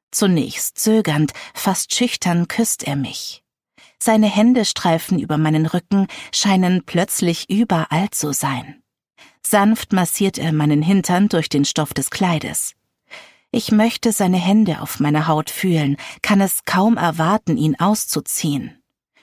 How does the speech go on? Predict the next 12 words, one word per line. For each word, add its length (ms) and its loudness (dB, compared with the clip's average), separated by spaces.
Per 300 4
nestelt 500 2
am 200 0
Saum 320 4
meines 320 0
Kleides 420 0
herum 340 2
und 200 2
zieht 300 0
den 160 4
Stoff 480 -2
hoch. 400 -8